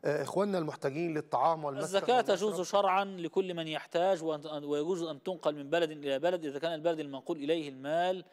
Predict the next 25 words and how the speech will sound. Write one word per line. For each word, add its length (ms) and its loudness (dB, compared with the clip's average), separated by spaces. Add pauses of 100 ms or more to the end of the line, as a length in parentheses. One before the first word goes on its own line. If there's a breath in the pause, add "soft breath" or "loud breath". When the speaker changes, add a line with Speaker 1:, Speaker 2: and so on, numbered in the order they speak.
(140 soft breath)
Speaker 2:
أو 100 0
الزكاة 380 0
محتاجا 800 0 (300 soft breath)
أو 140 0
عنده 340 -2
حاجة 380 -2
عاجلة. 440 -6 (720 soft breath)
Speaker 1:
طيب، 280 2 (120)
آه، 400 0
لو 200 0
قلنا 480 2
دلوقتي 560 -2
رسالة 360 -2
من 120 -4
فضيلتك 520 -2
لكل 440 0
الناس 380 -2
اللي 120 -4
ممكن 360 -2
تنفق، 420 -2
ممكن 360 -2
تساعد، 540 -2
ممكن 320 -2
يرسل 400 -2
مال، 280 0